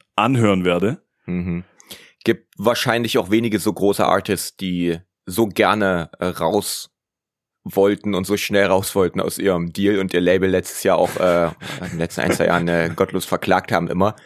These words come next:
Speaker 2: Das ist ja so ein bisschen, soll wohl so die Geschichte dahinter sein, dass Drake einfach noch drei Alben abliefern musste, aber das Label bl-, so blöd war, warum auch immer, und da keine weiteren Bedingungen dran gestellt hat und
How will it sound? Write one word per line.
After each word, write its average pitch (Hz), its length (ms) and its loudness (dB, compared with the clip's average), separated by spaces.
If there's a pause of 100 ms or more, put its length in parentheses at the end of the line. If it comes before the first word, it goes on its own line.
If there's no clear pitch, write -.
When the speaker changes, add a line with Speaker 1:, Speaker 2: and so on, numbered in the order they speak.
(300)
Speaker 2:
Das - 160 -6
ist - 120 -6
ja 90 100 4
so 85 100 -4
ein 82 60 -2
bisschen, 90 260 -2
soll 92 300 4
wohl 90 160 4
so 87 160 0
die 87 180 -4
Geschichte - 440 -4
dahinter 85 360 0
sein, 82 200 0
dass - 400 -4
Drake 85 340 0
einfach 90 180 -2
noch 87 160 -4
drei 82 320 0
Alben 90 240 0
abliefern 95 440 -4
musste, 98 240 0
aber 90 80 0
das 85 180 -2
Label 87 380 2 (360)
bl-, - 200 -6
so 104 180 -2
blöd 131 360 2
war, 101 180 2
warum 98 200 2
auch 95 120 -2
immer, 95 260 0 (580)
und 98 480 -2 (100)
da 95 100 2
keine 101 320 0
weiteren 98 340 0
Bedingungen 107 300 0
dran 92 180 0
gestellt 90 280 0
hat 101 140 -2
und 90 300 -4